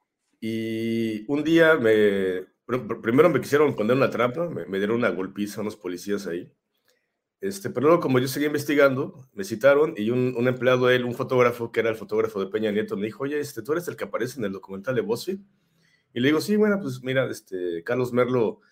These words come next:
sabe que tiene, bueno, que lo has investigado, que en su momento descubrió su aparato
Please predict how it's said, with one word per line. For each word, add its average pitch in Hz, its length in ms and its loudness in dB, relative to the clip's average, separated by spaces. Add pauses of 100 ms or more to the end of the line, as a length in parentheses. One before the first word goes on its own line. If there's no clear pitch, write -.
(360)
sabe 117 320 2
que 117 100 -2
tiene, 107 880 0
bueno, 107 200 -6
que 95 120 -10
lo 104 60 -2
has 107 100 -6
investigado, 117 580 -2
que - 80 -14
en 98 60 -10
su 87 100 -14
momento 98 500 -4
descubrió 92 360 -10
su 101 100 -12
aparato 110 500 -2